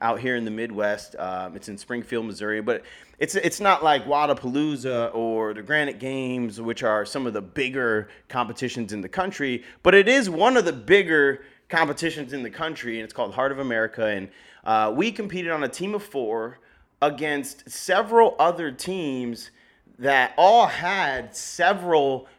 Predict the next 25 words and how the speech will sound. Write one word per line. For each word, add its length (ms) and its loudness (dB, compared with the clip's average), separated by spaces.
CrossFit 560 0
Games 340 -4
athletes 540 -2
on 180 -4
their 180 -6
teams. 600 -8
Um, 680 -6
and 180 0
Matt 200 0
and 120 0
I, 420 0
not 300 -2
identifying 1080 -2
as 480 -2
CrossFitters 880 -6
at 180 -2
all, 440 8
you 140 6
know, 140 8
show 420 4
up 320 4
and, 320 -6
and, 240 -6
and 220 -8
Matt 320 -4